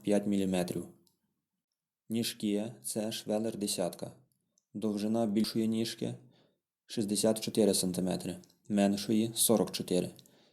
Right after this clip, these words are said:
Відстань від бочки до землі — тридцять вісім сантиметрів.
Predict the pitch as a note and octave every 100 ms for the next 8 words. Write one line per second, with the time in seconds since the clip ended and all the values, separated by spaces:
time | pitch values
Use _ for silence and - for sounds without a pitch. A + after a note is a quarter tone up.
0 | _ - G#2+ A#2 - A2+ G#2+ G2 G#2+ -
1 | - G#2+ G#2 G#2 G2+ G2+ G2+ G2+ - -
2 | G#2 G2+ G2+ G2+ A2 A2 - G2+ G2 F2+
3 | F2+ G2